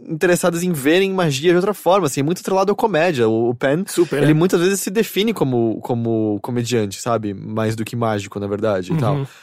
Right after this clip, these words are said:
Speaker 1: Ah, porque dá um tom diferente pro negócio como um todo. E uma comédia boa, com comentários bons, assim. Tem um,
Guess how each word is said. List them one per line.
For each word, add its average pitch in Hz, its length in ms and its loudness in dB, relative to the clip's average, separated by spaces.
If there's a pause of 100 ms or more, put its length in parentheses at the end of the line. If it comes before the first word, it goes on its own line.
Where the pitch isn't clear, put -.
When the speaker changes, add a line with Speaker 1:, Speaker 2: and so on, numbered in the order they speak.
(320)
Speaker 1:
Ah, 110 360 2 (240)
porque 151 180 2
dá 190 100 6
um 233 140 2
tom 233 180 4
diferente 240 520 0
pro - 120 -4
negócio 120 400 2
como 110 160 -4
um 107 40 -4
todo. 107 200 0
E 143 60 4
uma 208 140 4
comédia 233 280 2
boa, 190 380 6
com 143 140 -4
comentários 170 520 -2
bons, 175 300 2
assim. 120 160 -6
Tem 131 140 -2
um, 165 240 0